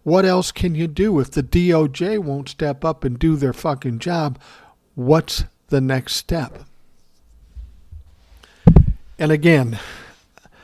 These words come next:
I'm not a violent guy, but I do go to a dark place. I'm always looking for answers, how to fix things. You know, especially if you've got a bully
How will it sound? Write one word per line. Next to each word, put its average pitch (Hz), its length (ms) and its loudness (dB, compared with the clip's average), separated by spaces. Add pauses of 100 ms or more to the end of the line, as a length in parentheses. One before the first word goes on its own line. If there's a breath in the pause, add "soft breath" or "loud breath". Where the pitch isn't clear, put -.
(360 soft breath)
I'm 143 60 4
not 180 160 8
a 151 60 6
violent 147 420 6
guy, 160 240 4
but 127 160 2
I 147 100 6
do 196 300 2
go 165 280 2
to 143 220 -4
a 135 60 0
dark 147 380 -2
place. 147 600 -6
I'm 151 140 0
always 247 380 0
looking 185 300 0
for 135 220 -2
answers, 143 440 -4
how 170 160 -2
to - 80 -4
fix - 500 -6
things. - 640 -14 (720 loud breath)
You 160 80 4
know, 165 100 4
especially 196 520 2
if 156 120 -2
you've 143 140 0
got 147 200 2
a 131 60 2
bully 135 640 0